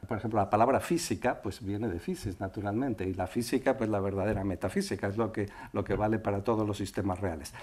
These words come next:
Entonces, eh, la Ilustración ateniense del siglo menos quinto, hubo unos señores, los primeros profesores, los llamados sofistas,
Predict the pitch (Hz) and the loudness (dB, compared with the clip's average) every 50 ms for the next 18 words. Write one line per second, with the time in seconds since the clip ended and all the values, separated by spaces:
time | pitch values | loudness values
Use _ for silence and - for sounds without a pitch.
0 | - - - - - - - - 123 127 185 185 175 180 - 160 135 120 - - | -14 -14 -14 -16 -18 -10 -2 2 2 4 6 4 4 4 4 2 2 2 0 -4
1 | - - - - - _ - 127 120 117 117 117 117 113 113 120 110 - - 123 | -8 -14 -20 -20 -18 _ -4 0 2 4 6 6 6 6 4 4 2 4 4 2
2 | 110 110 - 160 175 180 160 165 165 160 156 147 139 - - - - - - - | 4 4 6 6 6 6 6 6 6 6 6 6 4 2 -2 -10 -16 -4 0 2
3 | 120 - - 131 113 120 131 151 160 139 - - 110 104 98 101 - 139 127 127 | 2 2 4 4 6 6 6 6 4 4 4 2 2 2 2 0 0 0 2 4
4 | 135 135 131 131 131 127 127 123 - - 147 139 131 113 - - 107 113 - - | 6 6 6 8 6 6 4 2 0 0 4 4 4 4 4 4 2 2 0 0
5 | 117 113 123 127 123 123 123 123 123 117 117 113 113 107 - - 107 107 110 127 | 0 0 2 2 2 4 4 6 6 6 4 4 2 2 0 2 4 4 4 4
6 | 110 107 107 107 98 - - 98 87 98 120 120 - - - 120 110 - - 110 | 4 4 2 0 -2 -4 -2 0 2 2 2 2 2 2 0 0 0 2 0 2
7 | - 127 113 101 104 107 107 95 90 - 92 98 107 117 120 110 - 120 110 - | 4 4 4 4 2 0 0 -2 -2 0 2 4 4 4 4 2 0 -2 0 0
8 | 131 117 117 - 110 104 - | 0 0 0 0 -2 -2 -2